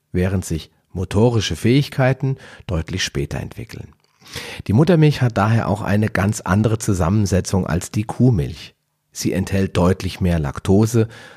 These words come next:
vor allem der Bifidus-Faktor gewährleistet ein optimales Wachstum der Darmflora und füttert gute Bakterien. Dafür ist der Eiweißgehalt deutlich geringer, denn Säuglinge und Kleinkinder können überschüssiges Eiweiß nicht so gut ausscheiden.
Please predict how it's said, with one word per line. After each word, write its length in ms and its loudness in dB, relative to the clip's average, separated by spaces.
vor 240 -2
allem 260 2
der 80 0
Bifidus-Faktor 1120 0
gewährleistet 960 0
ein 200 -2
optimales 840 0
Wachstum 420 -4
der 140 0
Darmflora 840 2
und 320 0
füttert 540 -2
gute 240 -4
Bakterien. 640 -6
Dafür 300 2
ist 180 -2
der 140 0
Eiweißgehalt 800 0
deutlich 360 -2
geringer, 440 2
denn 160 0
Säuglinge 480 0
und 160 0
Kleinkinder 580 0
können 360 0
überschüssiges 840 0
Eiweiß 460 0
nicht 280 0
so 120 -4
gut 220 -2
ausscheiden. 680 -2